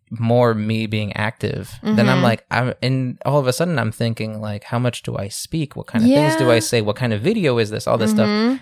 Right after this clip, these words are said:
Speaker 1: And I immediately feel like, "Oh yeah, I'm not a performer. I don't know what the fuck I'm, I'm just the guy with the dick."
Speaker 2: <laughs>
Speaker 1: And I bet that's what happens a lot is on Pornhub and
Speaker 2: Yeah.
Speaker 1: places like that. It's like somebody's an amateur and they
Speaker 2: That's
Speaker 1: have a
Speaker 2: probably
Speaker 1: partner and
Speaker 2: true.
Speaker 1: their partner's like, "Oh yeah, I'll be in your scenes." And then they
Speaker 2: Uh-huh.
Speaker 1: don't know what the fuck they're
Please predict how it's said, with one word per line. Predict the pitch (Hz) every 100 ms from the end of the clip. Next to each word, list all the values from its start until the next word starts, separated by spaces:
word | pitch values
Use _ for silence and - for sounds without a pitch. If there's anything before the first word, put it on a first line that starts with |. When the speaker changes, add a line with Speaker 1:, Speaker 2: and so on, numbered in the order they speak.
| -
Speaker 1:
And | 139
I | 135
immediately | 139 131 139 185 170 147
feel | 120 131 131
like, | 117 -
"Oh | 139
yeah, | 160 131
I'm | 117
not | 175 143
a |
performer. | - 101 - 135 135 - 190
I |
don't | 214 -
know | -
what | - 277
the | 302
fuck | 131
I'm, | -
I'm | - 151
just | 170
the | -
guy | 95 113
with | 120 101
the | 95
dick." | - 139 156 - - -
Speaker 2:
<laughs> | - 440 - - - _ -
Speaker 1:
And | 139
I | 127 117
bet | 139 156
that's | 139 123
what | 135 117
happens | 120 - 123
a | 104
lot | 101 110
is | 104 98
on | 98 98
Pornhub | - 107 320 392
and | 427
Speaker 2:
Yeah. |
Speaker 1:
places | 440 440 110
like | 110 101
that. | 107
It's | 107 -
like | 110
somebody's | - - 127 131 127
an | 120
amateur | 107 107 104 - 113
and | 113
they |
Speaker 2:
That's | 254
Speaker 1:
have | 170 135
a |
Speaker 2:
probably | 233 196
Speaker 1:
partner | 180 120
and | 110
Speaker 2:
true. | 110
Speaker 1:
their | 107
partner's | 120 117 117
like, | 110 101
"Oh | 165
yeah, | 180 160
I'll | 139
be | 165
in |
your | 135 107
scenes." | - 160 127 120
And | 107
then | 107
they | 208 202
Speaker 2:
Uh-huh. | - -
Speaker 1:
don't | -
know |
what | 95 -
the |
fuck | - 92
they're | -